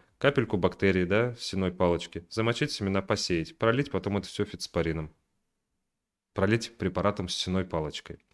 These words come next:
Дождались всходов, дошло время пики-, пикировки, добавили удобрения, которые содержат в себе только микробиологические препараты. Азот-фиксаторы, фосфор, калий-мобилизаторы. Мы же удобряем,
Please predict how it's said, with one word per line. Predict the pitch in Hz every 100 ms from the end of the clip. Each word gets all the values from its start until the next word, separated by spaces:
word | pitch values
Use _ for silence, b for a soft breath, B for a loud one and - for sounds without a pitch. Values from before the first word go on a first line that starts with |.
| _ _ b b b b _ _ -
Дождались | 113 147 156
всходов, | - - 110 101 - - _ _ _ _ _ _ _ _ _ _ _
дошло | - 101 - 143
время | 123 110
пики-, | - -
пикировки, | - 107 110 95 87 - 95 - _ _
добавили | 120 123 139 131
удобрения, | 117 110 117 120 107
которые | 90 98 92
содержат | - 90 101 95
в |
себе | - 90
только | 101 -
микробиологические | 92 90 82 85 82 90 - -
препараты. | - - 78 78 - 76 _ _ _ -
Азот-фиксаторы, | 87 95 - - 139 143 98
фосфор, | - 110 85
калий-мобилизаторы. | - 87 87 85 80 80 78 82
Мы | 117
же | 123
удобряем, | 123 127 156 117